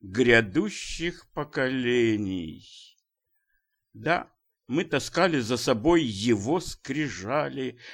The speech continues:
но нам они не докучали, если честно. Как птицы божии не сеяли, не жали, Господь питал своею манною небесной. Был путь извилист,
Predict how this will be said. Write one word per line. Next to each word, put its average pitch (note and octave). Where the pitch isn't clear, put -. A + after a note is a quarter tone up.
но C#3+
нам G#3+
они G#3+
не A3
докучали, G#3
если G#2+
честно. G2
Как D#3+
птицы -
божии A#2+
не A#2+
сеяли, D3
не A2+
жали, D#3+
Господь C3+
питал G2+
своею G#2+
манною G#2+
небесной. F#2+
Был D#3+
путь B3+
извилист, F#3+